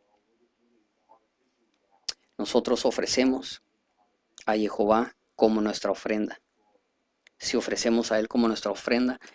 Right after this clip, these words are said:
es decir, no contaminamos su nombre, por cual razón somos nosotros santos a nuestro Dios. Somos apartados a Él,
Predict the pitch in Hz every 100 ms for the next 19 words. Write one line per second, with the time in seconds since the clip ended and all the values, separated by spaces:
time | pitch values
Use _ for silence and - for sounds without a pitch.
0 | - 107 104 110 - 131 135 - _ _
1 | _ _ _ _ _ _ 110 110 - 120
2 | 117 110 107 110 113 - 101 117 120 -
3 | - _ _ _ - - 110 110 107 113
4 | 104 110 107 107 - 101 107 - - 113
5 | 123 123 123 - - - _ - 113 107
6 | - - 92 110 113 - - _ _ -
7 | 113 113 113 117 - 101 - 117 131 117
8 | 101 101 95